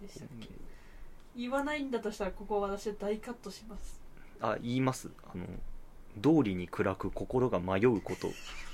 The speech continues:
Speaker 1: <laughs>
Speaker 2: 入り乱れてわけがわからないこと」だそうですね。はい。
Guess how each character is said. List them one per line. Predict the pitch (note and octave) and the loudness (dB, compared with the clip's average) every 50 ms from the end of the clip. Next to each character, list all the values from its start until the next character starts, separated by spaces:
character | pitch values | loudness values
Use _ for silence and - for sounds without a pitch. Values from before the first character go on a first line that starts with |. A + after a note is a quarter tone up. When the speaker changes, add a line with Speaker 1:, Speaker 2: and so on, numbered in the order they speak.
| G#5+ G#5 | 4 6
Speaker 1:
<laughs> | G#5 F#5+ - - A4+ G4+ - - - - - - | 6 6 4 4 4 -2 -2 0 0 0 2 4
Speaker 2:
入 | A#2 A2 B2+ C#3+ | 4 4 6 6
り | D#3 D3+ | 6 8
乱 | D3 D3 | 10 10
れ | C3 G#2+ | 10 8
て | - - F2 | 6 6 4
わ | F#2 A#2+ | 6 6
け | B2+ - G2+ | 6 4 2
が | E2 E2+ | 2 2
わ | E2 F2+ | 0 0
か | - - G#2+ | 2 4 4
ら | A2+ G2+ | 4 6
な | F#2 D#2+ | 8 6
い | - - - | 6 6 6
こ | - - | 0 0
と」 | - - D2+ | 0 -2 -2
だ | - - | -2 -4
そ | - - - | -6 -4 -6
う | - | -6
で | - - | -8 -12
す | - - | -12 -12
ね。 | - F2+ - - - - - - - - - - - - G#5+ - - F#5+ F#5+ - - D#5+ D5+ - - - - - - - - - - - - - - F2 F2 F2 | -10 -12 -12 -10 -4 2 2 2 2 2 -4 -2 2 2 0 2 2 -4 -4 -4 -6 -10 -10 -10 -14 -18 -18 -18 -18 -18 -16 -16 -14 -14 -10 -8 -4 -4 -2 -2
は | E2+ | -2
い。 | E2 D2+ - | -2 -4 -6